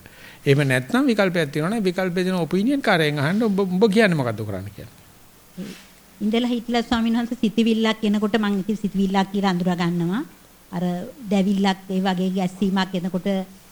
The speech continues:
Speaker 2: ධාතු ගුණයක් කියලා හඳුනා ගන්නවා. ඉතින් එහෙම ඉන්නකොට මට ඉතින් ඇති වගේ වෙනවා. ස්වාමීන් වහන්සේ අර ඉස්සර
Speaker 1: ඇත්තිනම්,
Speaker 2: ආනාපාන සතිය
Speaker 1: ඇත්තිනම්
Speaker 2: බල බල
Speaker 1: ඊගාවට මොකද්ද කරන්නේ?
Speaker 2: හේ,
Speaker 1: මොක-,
Speaker 2: හේ, දැන්
Speaker 1: මොකේට
Speaker 2: තේරෙනවා.
Speaker 1: සාපේක්ෂවද මේ කතා කරන්නේ? මොකේට සාපේක්ෂව කතා කරන්නේ කියලා ඒ ප-, ප්‍රායෝගිකව මූණ දීලා බලන්න. හරි මට දැන් ඇති වෙලා.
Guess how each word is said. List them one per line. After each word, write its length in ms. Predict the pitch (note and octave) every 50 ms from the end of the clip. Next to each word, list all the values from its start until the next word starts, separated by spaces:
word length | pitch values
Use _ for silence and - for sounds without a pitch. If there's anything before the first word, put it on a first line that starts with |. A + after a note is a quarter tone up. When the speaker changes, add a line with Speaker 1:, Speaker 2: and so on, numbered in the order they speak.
| - - -
Speaker 2:
ධාතු 360 | F3+ F#3 F3+ F3+ F3 F3+ G#3
ගුණයක් 400 | F#3 F#3 F3+ F3+ F#3+ F#3 F#3 F3+ - - -
කියලා 320 | - G#3+ G3+ F#3+ G3 F#3+
හඳුනා 400 | G3 F#3 F3+ F3+ G3 G3 G3+ G3+
ගන්නවා. 520 | F#3+ G3+ G3+ F#3+ F3 F3+ F3+ F#3 A3 C#4+ E4 F#4 - - - - - - - -
ඉතින් 340 | A3 G3+ F#3+ C4 C4 C4
එහෙම 280 | C4+ A#3+ A#3+ B3 B3 C4 C4+ C4+ C4+ B3+ A#3+ A#3+ A#3+
ඉන්නකොට 460 | B3+ B3+ B3 B3+ C4 C4+ C4 C#4+ C#4+
මට 220 | C4+ C#4 D4 A#3 C#4
ඉතින් 300 | D4 - G3+ - A4 E4 B3+ A#3 A3+
ඇති 240 | A#3 A#3 A3 - F4+ -
වගේ 300 | D#4 - A3+ G#3+ A3 A3+
වෙනවා. 280 | A#3+ A3 G3+ G#3 G#3
ස්වාමීන් 280 | - A#3+ G#3 G#3+ A3 A3
වහන්සේ 180 | A3+ G#3+ A#3
අර 80 | G3+ F#3+
ඉස්සර 240 | G3 - - B3+ A#3
Speaker 1:
ඇත්තිනම්, 220 | G3+ F#3 F#3 F3+
Speaker 2:
ආනාපාන 440 | F3+ G3+ G#3+ A#3 B3 G3+ B3 - C#3+ D3 F3+ G#3
සතිය 260 | A#3 A3 - C4 C4
Speaker 1:
ඇත්තිනම් 680 | C4 B3 - - - - A#2 C3+ - - - A2+ A2+
Speaker 2:
බල 200 | A3 E3 D#3 C#3+
බල 120 | E3 A3 - -
Speaker 1:
ඊගාවට 440 | F3 E3+ E3 F3+ F3+ F#3+ G3+ G3 G3+
මොකද්ද 320 | F3+ F3 G3 G3+ F#3 G3
කරන්නේ? 360 | F#3 F#3 E3+ D3 A#2+ G2 F2 - - -
Speaker 2:
හේ, 100 | - F#3+ G3+
Speaker 1:
මොක-, 180 | G#3+ F3+ - -
Speaker 2:
හේ, 80 | A3
දැන් 100 | A#3+ A3+
Speaker 1:
මොකේට 220 | F#3+ F#3 A#3+ A#3 A3+
Speaker 2:
තේරෙනවා. 180 | - A3+ A3 C#3 C3+
Speaker 1:
සාපේක්ෂවද 540 | C#3 - - F3+ F3 F3+ F3 F#3 F3+ F3
මේ 140 | F#3 F#3+ F#3
කතා 260 | F#3 D#3+ - D#3 B2
කරන්නේ? 320 | G#2+ A2+ G2 G2 G2 F#2 - - - - - - - - -
මොකේට 340 | D#3+ C3+ A2+ - D#3+ D#3 D#3+
සාපේක්ෂව 520 | B2+ C3+ C3+ C3 - D3+ C3+ - - F3+
කතා 260 | - D#3+ D3 D3+ D3+ D3
කරන්නේ 300 | D#3 D3+ D#3 D#3 D3+ C#3
කියලා 260 | D3+ E3 G#3 A#3+ A3
ඒ 120 | F#3 E3+
ප-, 280 | F3 - - - A2+ -
ප්‍රායෝගිකව 480 | - B2 A#2 A#2 B2+ C#3 D3+ F3 F3
මූණ 240 | E3+ E3 D#3+ D#3+ D#3
දීලා 180 | D3+ D#3+ D#3 D3
බලන්න. 320 | C3 C3+ A#2+ B2 D3+ F#3+
හරි 200 | E3+ C#3 C#3+ D3+
මට 200 | C#3+ C#3+ D3 D#3
දැන් 160 | D#3+ F3 E3+
ඇති 200 | D3 C#3 - D3+
වෙලා. 240 | B2+ A#2 G#2+ F2+ -